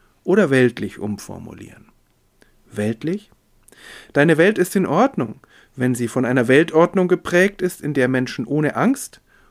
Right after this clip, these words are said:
und gleichberechtigt zusammenleben können. Wo niemand ausgegrenzt wird, wo Fehler zugegeben werden können und Unrecht rückgängig gemacht wird.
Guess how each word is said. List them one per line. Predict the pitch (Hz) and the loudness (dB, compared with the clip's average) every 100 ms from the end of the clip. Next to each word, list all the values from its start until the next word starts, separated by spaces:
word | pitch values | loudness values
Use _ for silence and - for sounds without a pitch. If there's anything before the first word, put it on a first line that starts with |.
| - | -16
und | 139 | -10
gleichberechtigt | 131 113 113 - 131 135 139 156 - | -4 -2 -2 -4 -2 -2 -4 -12 -8
zusammenleben | 160 160 156 123 101 107 - | -8 -6 -6 -8 -10 -14 -18
können. | - 123 _ _ _ _ _ _ _ - | -20 -20 _ _ _ _ _ _ _ -4
Wo | 131 | 0
niemand | 175 233 202 - | 4 4 4 4
ausgegrenzt | 156 170 - - 104 98 - - | 2 2 -4 -8 -8 -8 -12 -16
wird, | 127 - _ _ _ - - _ | -20 -20 _ _ _ -20 -20 _
wo | 139 | 0
Fehler | 143 - 202 202 180 | 0 2 2 2 -2
zugegeben | - 247 226 190 151 131 113 | -4 -2 -2 0 -2 -2 -4
werden | 113 98 98 | -4 -6 -10
können | - 101 92 - _ _ _ _ _ - | -14 -16 -16 -20 _ _ _ _ _ -6
und | 135 - | -6 2
Unrecht | 156 165 147 147 - - _ - | 4 4 2 -2 -4 -20 _ -8
rückgängig | 151 156 - 117 101 98 - | -4 -4 -6 -8 -8 -10 -14
gemacht | 101 98 98 - - | -14 -14 -16 -20 -20
wird. | - - | -20 -20